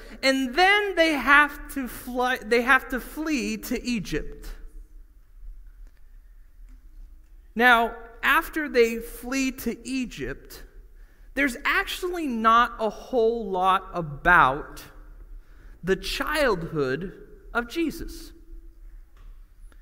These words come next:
You know, this last week, I've got a very interesting experience. I got a crash course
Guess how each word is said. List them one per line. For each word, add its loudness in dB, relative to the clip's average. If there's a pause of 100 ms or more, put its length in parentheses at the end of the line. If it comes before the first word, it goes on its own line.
(2750)
You 0
know, 4 (340)
this 0
last -2
week, -6
I've 0 (220)
got 4
a -2
very -2
interesting -6
experience. -8 (840)
I 4
got 4
a 2
crash -2
course 0